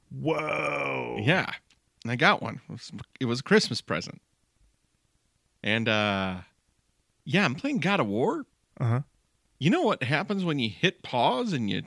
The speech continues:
Speaker 2: turn the console off?
Speaker 1: What happens, Matt?
Speaker 2: When you turn it back on, it's exactly where you left it.
Speaker 1: Incredible.
Speaker 2: Literally the screen <laughs> you paused it at.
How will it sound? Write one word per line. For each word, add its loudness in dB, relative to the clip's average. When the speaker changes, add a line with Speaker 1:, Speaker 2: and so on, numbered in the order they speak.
Speaker 2:
turn 4
the 2
console -2
off? -8
Speaker 1:
What -2
happens, -4
Matt? -4
Speaker 2:
When 4
you 8
turn 4
it 0
back 0
on, 2
it's 0
exactly 6
where 4
you 2
left 2
it. 0
Speaker 1:
Incredible. -4
Speaker 2:
Literally 2
the 4
screen 4
<laughs> -14
you 8
paused 0
it 2
at. 0